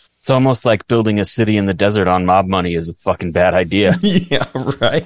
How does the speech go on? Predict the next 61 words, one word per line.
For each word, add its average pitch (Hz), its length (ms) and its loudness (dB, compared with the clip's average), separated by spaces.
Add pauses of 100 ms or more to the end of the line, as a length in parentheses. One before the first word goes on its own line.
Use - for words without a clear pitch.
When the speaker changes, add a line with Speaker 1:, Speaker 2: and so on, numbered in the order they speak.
Speaker 2:
In 101 140 -2
hindsight, 110 840 -4 (160)
<laughs> - 160 -20
maybe. 113 500 -4 (540)
Anyway, 101 580 0
just, - 280 -4
uh, 117 140 -2
crazy. 95 580 -4
And 123 160 -2
I 131 100 0
actually 135 300 0
was 117 200 -2
in 107 100 -4
a 95 80 -6
flash 98 300 -2
flood 104 220 -4
outside 95 300 -2
of 87 80 -8
Vegas, 92 360 -6
uh, 95 280 -2
a 101 40 -8
few 110 160 -6
years 104 240 -4
ago 95 140 -4
with 87 120 -8
a 92 40 -10
buddy 95 220 -6
of 95 60 -6
mine, 92 380 -8
um, 87 340 -8
Chris. - 540 -2
Uh, 85 360 -8
and 90 300 -8 (340)
yeah, 117 120 2
it's 117 120 0
just 131 160 0
crazy 113 400 0 (160)
how, 98 380 -4
how 101 160 -6
the 98 100 -6
ground 101 280 -6
just 101 140 -6
doesn't 107 240 -2
take 123 220 0
it, - 140 -8 (220)
you 107 100 -8
know? 107 220 -4 (100)
That 107 380 -14
completely 123 440 -2
wiped 117 340 0
out 117 160 2
a 113 40 0
road 117 360 0
in 98 80 -6
the 98 60 -8
matter, 101 420 -4
matter 98 300 -6
of, 95 80 -6
like, 87 180 -8
ten 95 160 -12
minutes. 87 360 -8